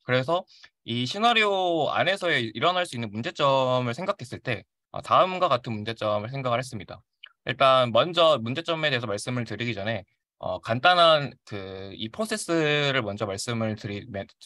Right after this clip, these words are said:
아, 생각한 프로세스에 대해서 말씀을 드리면, 어, 먼저 오디오가 있고 이 오디오를, 어, 오토매틱 스피치 리코그니션을 통해서, 어, 다음과 같이 이제 트랜스크립션을 하게 됩니다. 그렇게 했을 경우에 간단하게 제가, 어,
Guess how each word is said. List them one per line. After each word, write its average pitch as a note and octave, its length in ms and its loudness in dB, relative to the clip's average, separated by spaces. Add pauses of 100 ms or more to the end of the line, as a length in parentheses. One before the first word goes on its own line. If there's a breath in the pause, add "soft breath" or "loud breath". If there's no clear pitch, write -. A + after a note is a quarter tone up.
아, F2+ 120 -2
생각한 - 440 0
프로세스에 G3 420 -6
대해서 A2+ 160 -6
말씀을 A#2 400 -4
드리면, G2 380 -6 (360 soft breath)
어, - 120 -6
먼저 B2 260 0
오디오가 C#3+ 840 4
있고 C3 400 -12
이 B2 80 -6
오디오를, C#3 680 2 (240)
어, G2+ 200 -2
오토매틱 D3+ 400 -6
스피치 - 240 -12
리코그니션을 A#2+ 480 -2
통해서, C#3+ 560 -4 (280)
어, F#2+ 180 0 (100)
다음과 D3+ 300 2
같이 C3 260 2
이제 G#2 420 -2 (500)
트랜스크립션을 D#3+ 840 0
하게 D#3 140 -4
됩니다. F#2 400 -12
그렇게 C3 220 -6
했을 D#3+ 180 0
경우에 A2+ 340 0
간단하게 D3 680 2
제가, F#2+ 500 -2
어, F#2 140 -2